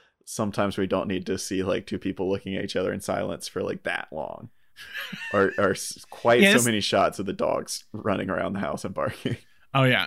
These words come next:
Speaker 2: yeah. I th-, I think that's the one thing with this is, like, also, like, the shot of the do-, like, the, the whole, the dogs eating the pill or
Speaker 1: Mm-hmm.
Speaker 2: whatever. Like, didn't, like, one of the dogs
Speaker 1: Yeah.
Speaker 2: die or something because of that?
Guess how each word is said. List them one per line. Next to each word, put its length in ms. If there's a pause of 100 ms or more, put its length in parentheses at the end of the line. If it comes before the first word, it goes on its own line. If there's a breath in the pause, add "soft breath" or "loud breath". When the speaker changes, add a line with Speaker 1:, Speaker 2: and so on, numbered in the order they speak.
Speaker 2:
yeah. 180
I 60
th-, 220
I 100
think 380
that's 320
the 100
one 140
thing 100
with 140
this 180
is, 140
like, 200
also, 280
like, 160
the 60
shot 260
of 80
the 60
do-, 200
like, 200
the, 80
the 140
whole, 240
the 80
dogs 380
eating 160
the 60
pill 260
or 120
Speaker 1:
Mm-hmm. 80
Speaker 2:
whatever. 260
Like, 160
didn't, 200
like, 120
one 180
of 80
the 20
dogs 300
Speaker 1:
Yeah. 140
Speaker 2:
die 140
or 100
something 360
because 220
of 80
that? 320